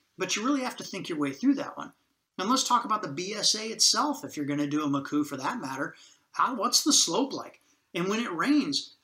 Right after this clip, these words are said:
is the rain all gonna flow down to where you're trying to store up all of your ammo? Or how about your sleeping area?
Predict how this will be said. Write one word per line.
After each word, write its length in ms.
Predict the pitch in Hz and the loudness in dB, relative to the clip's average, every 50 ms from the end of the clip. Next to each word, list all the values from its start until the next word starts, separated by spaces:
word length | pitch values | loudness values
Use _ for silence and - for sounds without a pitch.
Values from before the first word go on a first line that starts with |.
| _ - | _ -6
is 120 | 147 139 | -4 0
the 80 | 160 151 | 0 2
rain 280 | 147 170 254 302 294 | 2 4 4 4 4
all 180 | 277 254 254 247 | 4 4 2 2
gonna 120 | 240 233 | 2 0
flow 300 | - - - 226 220 208 | 0 0 2 2 2 2
down 220 | 175 185 196 220 220 | 0 -2 -2 0 0
to 60 | 202 | 0
where 120 | 156 143 | -2 -2
you're 180 | 143 147 165 175 | -2 -2 -2 -2
trying 300 | 175 - 196 202 202 185 | 0 2 2 2 2 2
to 80 | 170 147 | 2 4
store 360 | - - 180 170 170 180 170 | 4 4 2 0 0 0 -2
up 100 | 175 170 | -2 -4
all 200 | 156 160 160 151 | -6 -4 -4 -2
of 60 | 147 | -2
your 200 | 147 143 147 - | -2 -4 -4 -4
ammo? 500 | 139 139 156 175 202 226 247 254 254 - _ _ _ _ _ _ _ - | -6 -6 -6 -6 -6 -6 -6 -6 -8 -10 _ _ _ _ _ _ _ -2
Or 160 | 180 170 190 208 | 2 2 4 4
how 160 | - 175 180 | 4 4 4
about 180 | 175 185 170 | 4 0 -2
your 100 | 147 151 | -2 0
sleeping 520 | 143 - - - 196 220 220 220 214 208 220 | 2 2 2 2 2 0 -2 -4 -6 -6 -6
area? 380 | 220 226 233 240 254 262 262 | -8 -8 -6 -6 -6 -6 -8